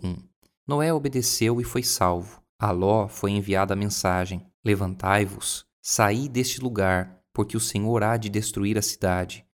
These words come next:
Gênesis dezenove, quatorze. Ló colocou-se sob a guarda dos mensageiros celestes e foi salvo. Assim, os discípulos de Cristo tiveram aviso da destruição de Jerusalém.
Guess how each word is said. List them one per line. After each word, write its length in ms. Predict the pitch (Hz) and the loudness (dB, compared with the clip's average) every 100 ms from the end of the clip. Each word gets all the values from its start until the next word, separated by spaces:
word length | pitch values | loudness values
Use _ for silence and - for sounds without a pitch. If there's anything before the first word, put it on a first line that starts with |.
| - | -6
Gênesis 440 | 104 101 101 95 | 0 0 0 -4
dezenove, 720 | 104 92 92 95 107 110 110 | -4 -2 0 0 0 -2 -4
quatorze. 680 | - 107 98 92 92 104 - _ | -8 -6 -2 -2 -2 -6 -14 _
Ló 180 | 139 165 | 0 0
colocou-se 1000 | 175 131 107 - - 107 107 - 98 - | 2 2 2 2 2 2 2 0 -4 -8
sob 380 | - - 107 107 | -8 -2 0 2
a 60 | 101 | 0
guarda 480 | 104 98 110 117 | 0 0 2 0
dos 180 | 104 101 | -2 -2
mensageiros 580 | 101 101 101 98 104 110 | -2 -4 -4 -4 -4 -2
celestes 680 | - 104 92 92 - - - _ - | -2 0 0 -2 -6 -8 -8 _ -10
e 80 | |
foi 240 | 98 - 117 | -6 0 0
salvo. 560 | - 95 92 92 - - _ | 2 2 2 0 -6 -20 _
Assim, 600 | 95 95 - 113 117 98 - - _ | -6 -2 0 2 2 0 -6 -20 _
os 160 | 110 107 | -4 -2
discípulos 440 | 117 175 170 123 | 0 0 0 -2
de 80 | 107 | -2
Cristo 420 | - 117 127 101 | -2 0 0 -2
tiveram 560 | 92 101 104 117 120 110 | -2 -2 0 0 2 0
aviso 500 | 95 95 120 131 104 | -2 -4 -4 -2 0
da 120 | 101 | 0
destruição 680 | 98 107 110 104 - 117 139 | -2 -4 -4 -4 -4 -4 -2
de 140 | 117 | -2
Jerusalém. 600 | 98 98 95 95 90 85 | 0 0 0 0 0 -2